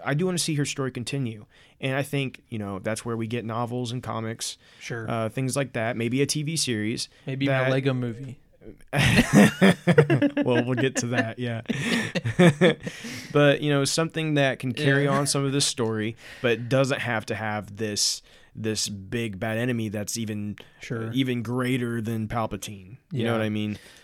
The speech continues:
Speaker 2: Yeah, and I, and I think even, like, so again, we talked about this. In fact, this was what we, one of the things we talked about in their very first episode. In case you guys haven't heard it, you can go check it out.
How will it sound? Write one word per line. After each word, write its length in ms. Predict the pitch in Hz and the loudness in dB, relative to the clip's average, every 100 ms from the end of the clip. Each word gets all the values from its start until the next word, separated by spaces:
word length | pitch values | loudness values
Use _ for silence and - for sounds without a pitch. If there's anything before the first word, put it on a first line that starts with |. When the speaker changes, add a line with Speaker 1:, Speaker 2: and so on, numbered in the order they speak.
| _ 151 | _ -8
Speaker 2:
Yeah, 300 | 117 110 110 | -6 -6 -6
and 120 | 170 175 | 0 0
I, 40 | |
and 180 | 185 185 | 0 0
I 120 | 175 | 2
think 240 | - 208 196 | 2 2 2
even, 300 | 175 170 151 | 2 4 4
like, 160 | 143 | 0
so 180 | - 139 | 2 2
again, 320 | 127 135 135 | 2 0 0
we 80 | 127 | 0
talked 240 | - 135 | 0 0
about 140 | 135 127 | 2 -2
this. 120 | - | 0
In 60 | 139 | 4
fact, 180 | 165 | 4
this 140 | 170 160 | 4 0
was 160 | 127 | 0
what 140 | 131 139 | 0 0
we, 160 | 135 | -2
one 260 | 143 147 196 | -4 -2 -2
of 60 | 160 | 2
the 20 | |
things 140 | 151 | 2
we 60 | 131 | 2
talked 180 | 135 135 | 0 0
about 140 | 127 | -2
in 80 | 131 | -2
their 120 | 123 | -4
very 400 | 113 143 139 127 | -2 0 2 0
first 460 | - - 131 - _ - | -4 -4 -4 -4 _ -4
episode. 460 | 147 127 123 107 139 - - | -2 -2 -6 -8 -12 -20 -16
In 80 | |
case 200 | 165 139 | -8 -8
you 80 | 131 | -6
guys 180 | 120 117 | -6 -6
haven't 260 | 165 143 123 | -8 -8 2
heard 200 | 170 196 | 4 4
it, 160 | - - _ _ _ - | 2 -16 _ _ _ -10
you 140 | 135 | -8
can 100 | 117 120 | -6 -6
go 60 | |
check 200 | 113 117 | -6 -6
it 60 | - | 2
out. 260 | 165 - | 2 2